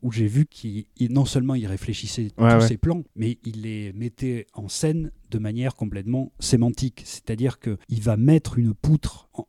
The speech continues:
Speaker 1: jaune entre lui et sa petite amie, que ce soit d'ailleurs dans le champ ou le contre-champ, il se débrouille pour qu'il y ait ça, euh, qui, qui se voit. Et donc, il montre par les couleurs ce qu'il est en train de faire, ce qu'il est en train de dire réellement de manière littérale.
Speaker 2: Alors,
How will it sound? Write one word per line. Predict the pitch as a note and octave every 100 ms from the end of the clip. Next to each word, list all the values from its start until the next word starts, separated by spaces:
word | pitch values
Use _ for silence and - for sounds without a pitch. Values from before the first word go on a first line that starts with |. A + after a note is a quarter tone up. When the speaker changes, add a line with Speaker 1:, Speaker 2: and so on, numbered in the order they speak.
| -
Speaker 1:
jaune | A2 C#3+ D3 A2 - _
entre | B2 B2 -
lui | A#2+ B2 A#2+
et | G#2
sa | -
petite | - -
amie, | G#2+ D3 -
que | -
ce | F#2+
soit | G#2+ G#2+
d'ailleurs | G#2 G#2 G#2+
dans | A2+
le | A#2+
champ | - A#2+
ou | G#2+
le | G2
contre-champ, | - - G#2+ D#3 D#3+
il |
se | C3 G2
débrouille | G#2 G#2 B2 A#2+
pour | C3+ -
qu'il | B2
y | G#2+
ait | G2
ça, | - A2 G#2+
euh, | F2+ F2
qui, | - F#2+ F2+
qui | -
se | - G#2
voit. | C3+ F3
Et | B2 B2 - A#2
donc, | D3 E3+ - -
il | A#2+
montre | C3+ D3 - F#2
par | - D3
les | C#3
couleurs | - B2 D3+ D#3+
ce | -
qu'il | A#2+
est | A2+
en | A2
train | - B2+
de |
faire, | - D3 D#3 -
ce | -
qu'il | B2
est |
en | A2
train | A2 A#2+
de | A2+
dire | C#3 D3 - -
réellement | - A2 A#2 C#3
de | B2
manière | G#2 A#2 A#2
littérale. | A2 C3+ B2
Speaker 2:
Alors, | A#2+